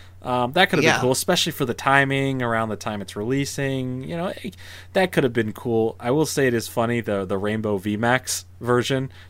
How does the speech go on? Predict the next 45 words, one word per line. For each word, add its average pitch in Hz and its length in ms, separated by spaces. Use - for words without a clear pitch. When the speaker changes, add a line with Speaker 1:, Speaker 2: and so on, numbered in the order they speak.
Speaker 1:
does 113 180
have 117 180
an 104 160
error 113 320
on 117 120
the 113 80
card 117 300
that 104 100
they 104 120
are 101 80
not 104 200
fixing, 113 420
but 107 120
they 107 140
issued 113 300
an 101 120
apology 117 520
for. 180 320
Uh, 113 320
there 117 220
are 110 80
two 170 260
lines 127 600
that 117 260
go, 110 440
uh, 101 480
you 110 140
know, 101 100
left 113 260
and 104 120
right 107 180
away 101 200
from 98 320
the 95 80
sides 101 320
of 98 80
its 90 120
eyes, 104 420
uh, 120 220
that 131 160
aren't 196 160
supposed - 260
to 123 60
be 104 180
there 92 280